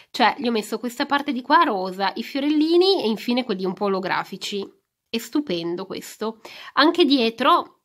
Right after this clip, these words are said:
rimane così glitterato, c'è solo da limare il bordo perché non è perfetto, però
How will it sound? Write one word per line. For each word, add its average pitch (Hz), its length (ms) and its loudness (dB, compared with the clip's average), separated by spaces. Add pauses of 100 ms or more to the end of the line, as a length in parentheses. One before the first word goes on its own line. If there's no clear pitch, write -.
(120)
rimane 196 340 -2
così 214 240 -8
glitterato, 262 600 2
c'è 240 140 -8
solo 208 220 -8
da 202 100 -6
limare 196 300 -6
il 208 100 -8
bordo 196 380 -6
perché - 520 -10 (100)
non 190 220 -4
è 175 80 -4
perfetto, 226 760 -2 (460)
però 269 640 6